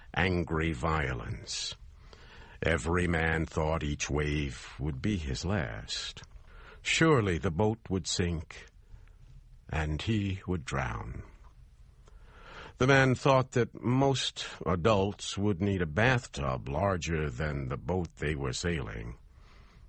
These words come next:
The waves were huge, and each created a problem in guiding the direction of the boat.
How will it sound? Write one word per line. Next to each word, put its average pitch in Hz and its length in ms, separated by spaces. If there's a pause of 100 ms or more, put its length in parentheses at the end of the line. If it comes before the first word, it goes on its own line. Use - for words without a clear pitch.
(300)
The 65 80
waves 78 420
were 62 120
huge, - 960 (680)
and 73 260
each 95 300
created 82 540
a 76 40
problem 92 600
in 98 240
guiding 80 720
the 73 240
direction 82 680
of - 140
the - 80
boat. - 380